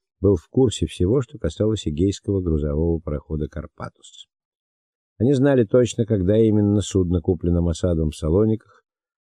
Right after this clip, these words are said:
Они следили за сорокапятилетним пароходом водоизмещением в восемьсот тонн, когда он направился в Пирей, афинский порт, где он взял на борт американскую команду, нанятую Алией Бет, и проследовал в итальянский порт Геную.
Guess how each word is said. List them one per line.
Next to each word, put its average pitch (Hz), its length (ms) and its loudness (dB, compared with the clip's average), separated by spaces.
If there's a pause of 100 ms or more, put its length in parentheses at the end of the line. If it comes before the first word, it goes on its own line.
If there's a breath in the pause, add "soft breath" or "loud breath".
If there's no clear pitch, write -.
(120)
Они 104 180 0
следили 120 420 2
за 98 120 2
сорокапятилетним 98 1000 0
пароходом 95 580 2
водоизмещением 87 1040 2
в 76 40 -2
восемьсот 85 500 -2 (140)
тонн, 104 240 2
когда 87 320 0
он 85 140 2
направился 82 640 0
в - 160 -20
Пирей, 104 460 2 (460)
афинский 90 540 0
порт, 98 320 2
где 85 260 0
он 80 120 2
взял 90 320 2
на 85 160 2
борт 90 320 0
американскую 80 680 -2
команду, 90 500 0
нанятую 80 600 0
Алией 76 400 0
Бет, 95 340 -2 (480)
и - 60 -4
проследовал 87 720 0
в 76 100 -2
итальянский 76 640 -4
порт 78 320 -2
Геную. 67 540 -6